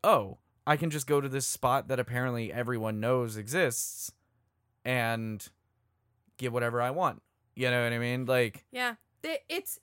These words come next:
Speaker 2: it's
Speaker 1: at
Speaker 2: a
Speaker 1: what
Speaker 2: strange
Speaker 1: point,
Speaker 2: plot. Yeah.
Speaker 1: like, so it's not hidden. It's everyone knows. There's literally a quote-unquote center of the universe, and everyone knows where this altar is, so you can just roll up and be like,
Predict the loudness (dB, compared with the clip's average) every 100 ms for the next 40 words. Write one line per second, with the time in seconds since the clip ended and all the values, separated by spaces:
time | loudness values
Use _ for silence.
0 | 0 4 4 8 6 6 -2 0 2 0
1 | -4 -10 -8 -8 -10 _ -6 0 2 2
2 | -2 -20 _ _ _ _ _ -8 -4 -2
3 | -2 -4 -2 -2 -2 -4 -2 -2 -2 -6
4 | -6 -4 -4 -4 -4 -2 -2 -4 -4 -2
5 | 0 0 -2 -4 -4 -4 -2 0 4 4
6 | 4 0 -2 -2 0 0 -2 -4 -4 -4
7 | -2 -2 -2 -2 -6 -6 -6 -2 -2 0
8 | -2 -2 -2 -2 -2 0 2 2 -2 -2
9 | -4 -2 -4 -4 -4 0 0 0 -4 -4
10 | -4 -6 -10 -10 -6 -2 0 -2 -4 -8
11 | -6 -6 -6